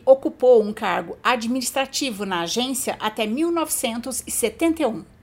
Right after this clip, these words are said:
Após deixar a nasa, tornou-se professor de engenharia aeroespacial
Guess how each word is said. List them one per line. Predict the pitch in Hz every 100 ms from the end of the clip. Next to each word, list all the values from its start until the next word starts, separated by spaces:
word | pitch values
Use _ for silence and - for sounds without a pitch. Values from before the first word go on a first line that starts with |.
| -
Após | 269 262 311 330
deixar | 226 254 240 - 254 247
a | 175
nasa, | 190 208 196 175
tornou-se | - 254 247 254 254 214
professor | 311 311 320 302 - 247 247
de | 190
engenharia | 196 196 214 196 226 220 233 226
aeroespacial | 220 214 262 269 233 - 196 - 233 240 220